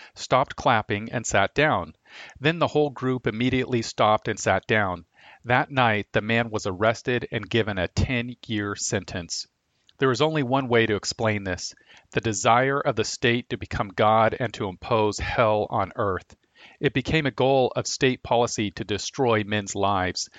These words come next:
to leave them without earthly hope in the future. It was easy to go to jail without a trial. The special boards attached to the secret police,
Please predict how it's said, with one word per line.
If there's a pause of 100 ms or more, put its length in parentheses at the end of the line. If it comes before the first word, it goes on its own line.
(160)
to
leave
them
without
earthly
hope
in
the
future. (360)
It
was
easy
to
go
to
jail
without
a
trial. (380)
The
special
boards
attached
to
the
secret
police,